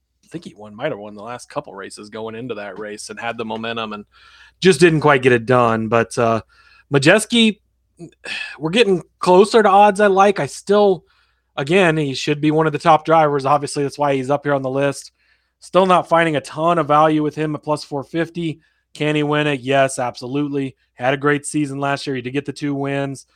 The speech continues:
Um, had ten top five finishes in twenty-three races. That's pretty good. He's a guy that's been around for a while.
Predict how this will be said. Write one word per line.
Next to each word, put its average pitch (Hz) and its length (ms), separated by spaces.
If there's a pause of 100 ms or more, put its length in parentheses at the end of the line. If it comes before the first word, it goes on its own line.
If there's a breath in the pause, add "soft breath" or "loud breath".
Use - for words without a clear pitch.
(260)
Um, 123 240
had 127 160 (200)
ten 143 360
top 143 300
five 139 280
finishes 139 420
in 123 80
twenty-three 139 400
races. 139 480 (400)
That's 139 200
pretty 147 180
good. 147 180
He's 165 140
a 147 40
guy 208 160
that's 220 140
been 185 120
around 143 400
for 127 180
a 117 40
while. 135 420